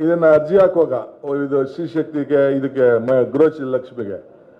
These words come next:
ಹಾಕಿ ನೋಡ್ದೆ. ಕೊನೆಗೆ ಅವ್ನಿಗೆ ಇದು ಹಾಕಿ ಅಮ್ಮ, ಇದು ನಮ್ಮ ಮಂಗಳೂರ್ದು, ಉಡುಪಿದು, ಅಲ್ಲೆಲ್ಲ ಬಿಟ್ಬಿಟ್ಟಿರ್ಬೇಕು. ನೋಡಿದ್ರೆ ಅಲ್ಲಿ ಎಂಬತ್ತೆಂಟು ಪರ್ಸೆಂಟ್ ಅರ್ಜಿ ಹಾಕ್ಬಿಟ್ಟವ್ರೆ ಆಗಲೇ. ನಾವು ಕನಕಪುರ ಹಾಕಕ್ಕಿಂತ ಮುಂಚಿತವಾಗಿ ಅಲ್ಲಿ ಹಾಕ್ಬಿಟ್ಟವ್ರೆ, ಅವರೇ ಜಲ್ದಿ ಕ್ಯೂ ಅಲ್ಲಿ ನಿಂತ್ಕೊಬಿಟ್ಟವ್ರೆ.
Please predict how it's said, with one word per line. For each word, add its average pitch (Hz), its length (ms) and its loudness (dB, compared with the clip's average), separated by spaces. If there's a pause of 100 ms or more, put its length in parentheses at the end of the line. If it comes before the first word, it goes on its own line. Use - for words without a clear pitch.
(160)
ಹಾಕಿ 190 360 2
ನೋಡ್ದೆ. 190 300 2
ಕೊನೆಗೆ 190 300 2
ಅವ್ನಿಗೆ 185 280 2
ಇದು 185 140 2
ಹಾಕಿ 180 220 2
ಅಮ್ಮ, 170 240 2
ಇದು 170 160 -2
ನಮ್ಮ 151 200 -4
ಮಂಗಳೂರ್ದು, 175 460 0
ಉಡುಪಿದು, 156 540 0
ಅಲ್ಲೆಲ್ಲ 143 260 0
ಬಿಟ್ಬಿಟ್ಟಿರ್ಬೇಕು. 139 680 -8 (400)
ನೋಡಿದ್ರೆ 240 520 4
ಅಲ್ಲಿ 214 180 0
ಎಂಬತ್ತೆಂಟು 226 600 0
ಪರ್ಸೆಂಟ್ 226 360 6
ಅರ್ಜಿ 190 180 0
ಹಾಕ್ಬಿಟ್ಟವ್ರೆ 175 400 2
ಆಗಲೇ. 151 260 2 (920)
ನಾವು 180 260 2
ಕನಕಪುರ 233 380 4
ಹಾಕಕ್ಕಿಂತ 233 420 2 (120)
ಮುಂಚಿತವಾಗಿ 254 540 2
ಅಲ್ಲಿ 226 140 4
ಹಾಕ್ಬಿಟ್ಟವ್ರೆ, 190 520 2 (1600)
ಅವರೇ 190 340 8
ಜಲ್ದಿ 226 200 4
ಕ್ಯೂ 202 200 2
ಅಲ್ಲಿ 196 140 4
ನಿಂತ್ಕೊಬಿಟ್ಟವ್ರೆ. 135 640 -2